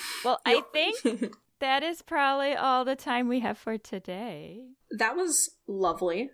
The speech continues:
Speaker 2: Thank you for
Speaker 1: But
Speaker 2: having me.
Speaker 1: thank you so much for coming and chatting with me.
Speaker 2: Absolutely, anytime. This is great.
Speaker 1: You're always welcome back if you want to come hang out.
Speaker 2: Heck yeah.
Speaker 1: But you can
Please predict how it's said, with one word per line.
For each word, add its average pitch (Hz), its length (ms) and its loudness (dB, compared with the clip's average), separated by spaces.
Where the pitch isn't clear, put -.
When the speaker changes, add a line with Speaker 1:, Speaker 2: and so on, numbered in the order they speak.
Speaker 2:
Thank 311 180 -2
you 240 80 -2
for - 80 -4
Speaker 1:
But 269 100 2
Speaker 2:
having 170 240 0
me. 156 40 -10
Speaker 1:
thank 262 320 2
you 277 380 2
so 233 280 -2
much 226 600 -2
for 226 180 -6
coming 202 380 -2
and 190 140 -4
chatting 170 340 -2
with 170 220 -4
me. 165 380 0
Speaker 2:
Absolutely, 208 580 -2
anytime. 202 540 -2
This - 160 -4
is 220 60 -4
great. 180 240 0
Speaker 1:
You're 262 340 0
always 320 400 4
welcome 330 420 -2
back 277 420 0
if 277 180 -12
you 262 140 -10
want 240 120 -6
to 247 80 -8
come 254 200 -10
hang 285 260 -4
out. 233 300 2
Speaker 2:
Heck 214 240 -2
yeah. 226 220 4
Speaker 1:
But 214 100 -8
you 285 200 -6
can 330 440 0